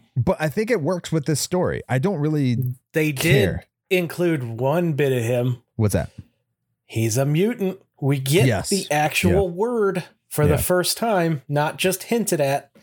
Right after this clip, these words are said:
Speaker 1: Yeah. Um, well, they said mutant in, uh, Miss Marvel.
Speaker 2: No, they said you have a genetic alteration,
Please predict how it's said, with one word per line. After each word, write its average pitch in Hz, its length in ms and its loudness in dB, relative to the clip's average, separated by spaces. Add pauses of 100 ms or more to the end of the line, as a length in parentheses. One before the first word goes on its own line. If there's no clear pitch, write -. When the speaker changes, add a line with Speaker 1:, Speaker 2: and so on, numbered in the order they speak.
(100)
Speaker 1:
Yeah. 67 260 0 (840)
Um, 92 520 0
well, 127 140 -2
they 165 80 0
said 180 240 -2
mutant 143 340 -2
in, 120 240 0
uh, 101 680 0 (260)
Miss 117 180 -2
Marvel. 92 420 0 (460)
Speaker 2:
No, 139 380 0
they 151 220 0
said 143 280 0
you 147 140 0
have 139 220 2
a 143 100 2
genetic 143 520 0
alteration, 131 840 0